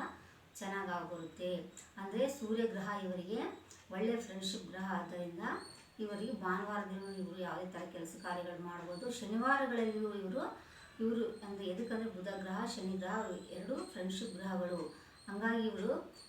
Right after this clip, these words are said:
ಶನಿವಾರನೂ ಯಾವುದೇ ಥರ ಕೆಲಸ ಕಾರ್ಯಗಳನ್ನು ಮಾಡ್ಬೋದು ಮತ್ತು ಶುಕ್ರವಾರದೂ ಇವರು ಯಾವುದೇ ಥರ ಕೆಲಸ ಕಾರ್ಯಗಳು ಮಾಡ್ಬೋದು ಮತ್ತು ಬುಧವಾರಗಳಲ್ಲಿ ಇವರು ಯಾವುದೇ ಥರ ಕೆಲಸ ಕಾರ್ಯಗಳನ್ನು ಮಾಡಿದಾಗ ಇವರಿಗೆ ಎಲ್ಲ ಕೆಲಸ ಕಾರ್ಯಗಳು ಸಕ್ಸಸ್ ಆಗುತ್ತೆ.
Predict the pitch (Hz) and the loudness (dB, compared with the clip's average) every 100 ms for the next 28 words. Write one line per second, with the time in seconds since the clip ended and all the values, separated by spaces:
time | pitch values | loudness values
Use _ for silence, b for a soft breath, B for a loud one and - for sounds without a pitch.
0 | - 220 233 269 269 254 214 202 202 196 | -4 0 4 6 6 4 2 0 -2 -4
1 | 185 185 170 208 185 185 180 175 180 185 | -6 -6 -6 -8 -4 -2 0 -2 -2 0
2 | 175 175 165 170 175 180 175 226 - - | 0 -2 -4 -6 -6 -6 -6 -6 -6 -6
3 | 190 185 180 170 214 - - B B B | -2 0 0 -2 -2 -2 -4 B B B
4 | 208 196 185 175 240 233 190 185 175 - | -8 0 2 2 2 0 -2 -4 -4 -6
5 | 180 185 175 170 170 175 180 175 170 180 | -6 -2 -2 0 -2 -2 -4 -4 -6 -4
6 | 180 - 185 180 180 180 180 180 175 175 | -4 -4 -6 -6 -2 0 0 -2 -4 -4
7 | 165 220 294 - - - - 185 180 185 | -4 -2 -4 -6 -14 -18 -8 -4 -4 -4
8 | 180 180 175 180 226 220 190 180 170 165 | -4 -4 -4 -4 -2 2 2 4 0 -2
9 | 175 165 165 165 165 160 160 214 277 - | 0 0 0 -2 -2 -2 0 2 2 0
10 | - B B - 180 175 180 180 170 - | -8 B B -6 -2 0 2 2 0 -2
11 | 170 175 185 175 170 175 254 - - 190 | -4 -4 -4 -2 0 0 0 0 -2 -4
12 | 185 180 - 160 165 160 175 160 - | -4 -6 -4 -2 -2 -2 -2 -2 -2